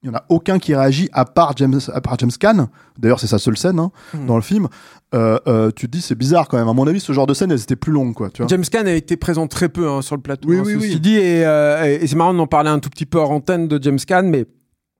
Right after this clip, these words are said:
Speaker 2: le maquillage de James Caan, en fait, alors, John Caglione junior et Doug Drexler qui ont fait les maquillages d'effets spéciaux de, du film,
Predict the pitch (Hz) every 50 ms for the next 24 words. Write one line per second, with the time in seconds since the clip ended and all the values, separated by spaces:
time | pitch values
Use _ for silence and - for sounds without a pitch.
0 | _ _ _ _ - _ - - - - _ _ _ 127 143 143 139 139 139 139
1 | 143 160 170 - - 190 175 165 147 151 143 147 151 147 - - 214 196 170 -
2 | 220 208 - - 131 120 - - - - _ _ _ _ - 165 135 180 180 180
3 | - 180 165 147 156 180 185 180 165 147 160 170 175 175 180 180 160 143 143 156
4 | 156 143 127 143 147 156 147 - - 180 180 175 160 - - 143 143 - - 185
5 | 170 160 151 143 - 160 151 143 139 139 - 139 131 - - 151 131 - - 160
6 | 151 135 131 127 120 120 117 117 127 - - - 208 240 240